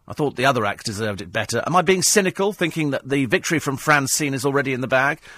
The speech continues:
Oh, you can almost see it, can't you? You can almost see it. "She's going to be a big star," says Simon. This, you know, she's been around the block and then some. He says, "I'm no prude,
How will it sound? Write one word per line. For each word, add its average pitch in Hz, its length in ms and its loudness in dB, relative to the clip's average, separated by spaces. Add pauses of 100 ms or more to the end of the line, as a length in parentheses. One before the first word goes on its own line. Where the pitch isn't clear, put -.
Oh, 107 100 -2
you 92 120 -6
can 95 140 -10
almost 98 240 -8
see 110 100 -4
it, 104 140 -8
can't 104 340 -4
you? 110 240 -6
You 131 80 -6
can 135 140 -4
almost 139 400 0
see 120 160 -2
it. - 80 -6 (160)
"She's 143 140 -4
going 170 120 4
to 127 60 -6
be 139 80 2
a 117 40 2
big 113 220 -2
star," 113 460 2
says 110 200 -4
Simon. 113 300 -2
This, 110 260 -4
you 147 100 -2
know, 123 180 2 (100)
she's 147 220 -2
been 170 160 2
around 147 340 4
the 123 80 -4
block 113 380 2 (100)
and 127 240 2
then 107 260 2
some. 87 420 -4 (1120)
He 143 100 -2
says, 139 180 2
"I'm 151 220 4
no 202 160 2
prude, 156 600 0